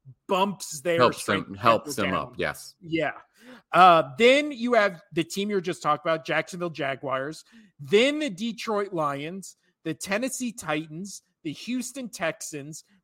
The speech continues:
Speaker 1: the Chicago Bears, the Indianapolis Colts,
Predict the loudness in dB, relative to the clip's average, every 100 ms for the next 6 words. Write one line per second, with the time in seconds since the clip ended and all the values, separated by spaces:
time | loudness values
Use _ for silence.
0 | -8 -8 -6 -8 2 4 6 2 -4 -2
1 | -2 -4 -6 -10 _ _ _ -8 -4 -4
2 | -2 -2 0 0 -2 -8 -8 -8 -6 -6
3 | -10 -18